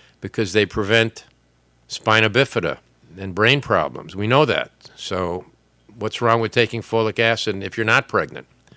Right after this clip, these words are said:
There's just many things like that. I, I see no reason not to use supplements. I take niacin every day for the last thirty years. It lowers my cholesterol.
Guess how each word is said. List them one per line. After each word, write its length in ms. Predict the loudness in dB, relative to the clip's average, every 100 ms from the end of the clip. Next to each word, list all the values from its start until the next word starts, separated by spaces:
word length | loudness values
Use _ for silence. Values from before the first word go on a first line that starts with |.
| _ _ _ _ _ _ _ _ _
There's 280 | -8 -8 -8
just 260 | -10 -8 -4
many 240 | -2 -2
things 280 | -2 -4 -2
like 180 | -6 -4
that. 140 | -2
I, 340 | 0 -2 -2 -4
I 20 |
see 180 | -2 -2
no 160 | 0
reason 400 | 0 0 -2 -2
not 220 | 0 0
to 80 | -2
use 240 | -6 -6 -2
supplements. 500 | -4 -4 -10 -6 -6
I 80 |
take 200 | -4 -6
niacin 500 | -2 4 4 4 0
every 240 | -2 -2 0
day 300 | 2 4 2
for 340 | -2 -6 -6
the 120 | -4 0
last 300 | 0 -2 -2
thirty 260 | -2 -2
years. 420 | -4 -4 -4 -6
It 100 | -8
lowers 300 | -4 -4 -4
my 160 | -4 -4
cholesterol. 720 | -4 -4 -4 -4 -10 -14 -16